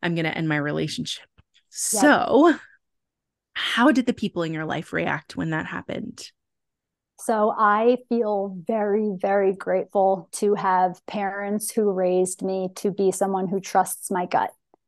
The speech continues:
Speaker 2: because my whole network loved my ex-fiance.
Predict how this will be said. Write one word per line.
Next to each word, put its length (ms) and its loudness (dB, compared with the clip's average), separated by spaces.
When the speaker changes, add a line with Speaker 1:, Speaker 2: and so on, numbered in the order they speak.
Speaker 2:
because 680 2
my 240 4
whole 260 6
network 680 0
loved 720 4
my 180 -2
ex-fiance. 960 -2